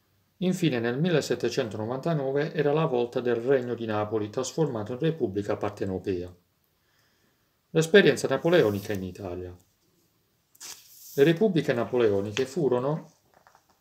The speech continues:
un'esperienza importante perché l'Italia, che non aveva conosciuto la rivoluzione, conobbe almeno le idee di uguaglianza e di libertà.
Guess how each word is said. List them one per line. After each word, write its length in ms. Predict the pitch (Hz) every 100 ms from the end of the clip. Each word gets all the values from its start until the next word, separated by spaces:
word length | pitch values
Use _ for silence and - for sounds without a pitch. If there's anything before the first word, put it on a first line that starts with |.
| _ _ - _ _ _ _ _ _ _ _ - - - - _ -
un'esperienza 640 | 147 156 160 175 131 107
importante 720 | 107 110 - 104 92 92 117
perché 280 | 113 - 156
l'Italia, 720 | 156 - 110 95 98 110 -
che 120 | - 104
non 140 | 101
aveva 320 | 104 131 123
conosciuto 460 | - 104 - - 107
la 100 | 98
rivoluzione, 720 | 98 107 151 - 117 90 107
conobbe 400 | - 175 190 180
almeno 360 | 160 156 131 123
le 120 | 135
idee 360 | 165 117 104 113
di 100 | 110
uguaglianza 640 | 117 151 123 92 98 -
e 40 |
di 100 | 101
libertà. 680 | 92 90 90 - 135 98 -